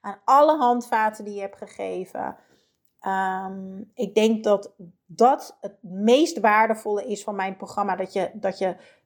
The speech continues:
los van het feit als je erin zit, dat je iemand aan je zij wil. Nou, dat ben ik.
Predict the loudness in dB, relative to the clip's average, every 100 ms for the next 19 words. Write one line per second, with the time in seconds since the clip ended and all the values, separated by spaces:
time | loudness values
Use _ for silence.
0 | _ -2 4 4 4 -4 -6 -2 -2 -2
1 | -4 -6 -4 -4 -4 -2 0 4 4 2
2 | -6 -6 -4 -4 0 0 0 0 4 6
3 | 6 6 6 6 4 0 _ -12 -10 -10
4 | -16 -6 -4 2 2 4 4 2